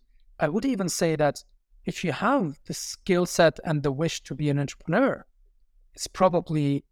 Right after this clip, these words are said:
easier to raise capital as an entrepreneur compared to raise a V C fund. Plus, if it does not work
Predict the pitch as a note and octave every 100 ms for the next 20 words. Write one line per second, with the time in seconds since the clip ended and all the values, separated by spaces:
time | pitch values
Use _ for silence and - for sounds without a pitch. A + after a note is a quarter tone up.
0 | _ _ _ _ _ F#3+ A3 A3 D#3 C3+
1 | B2+ - D3+ D3 C#3+ - D3+ C#3+ E3+ D3
2 | C#3 C3+ C3 - - - F#3 A#3 A3 A3+
3 | - C3+ - C#3+ - - - D#3 C#3 C3
4 | - - C#3 F3 - B3 - C#3 A#2+ -
5 | - _ - - C4+ G#3 - - _ -
6 | - - F3 - E3 D#3+ C3 D#3 C4+ A#3
7 | - -